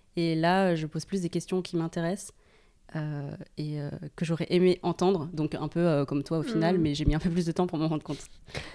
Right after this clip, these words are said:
Speaker 2: Et de toute façon, je pense que c'est en faisant quelque chose qui nous plaît qu'on va y mettre, euh,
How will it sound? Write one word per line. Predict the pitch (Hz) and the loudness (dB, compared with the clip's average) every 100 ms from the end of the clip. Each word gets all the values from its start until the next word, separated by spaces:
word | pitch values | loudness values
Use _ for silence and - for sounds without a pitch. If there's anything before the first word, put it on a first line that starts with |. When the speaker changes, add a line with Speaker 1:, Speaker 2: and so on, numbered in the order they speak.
| - | 2
Speaker 2:
Et | 220 | 2
de | |
toute | 214 | 4
façon, | 214 254 | 0 0
je | 247 | -2
pense | 233 233 | -2 -4
que | - 202 190 190 | -2 -2 -2 -4
c'est | 180 202 | -4 -6
en | 190 185 185 - | -4 -6 -8 -8
faisant | - 226 | -2 0
quelque | 220 220 214 | 2 0 -2
chose | 233 - | -4 -2
qui | 226 | -2
nous | 214 | -2
plaît | 180 247 262 349 - - | -2 2 2 2 -2 -8
qu'on | - 190 | -2 0
va | 180 | 2
y | 190 | 2
mettre, | 196 196 - | 0 -4 -6
euh, | 190 185 180 180 190 | -6 -4 -6 -6 -6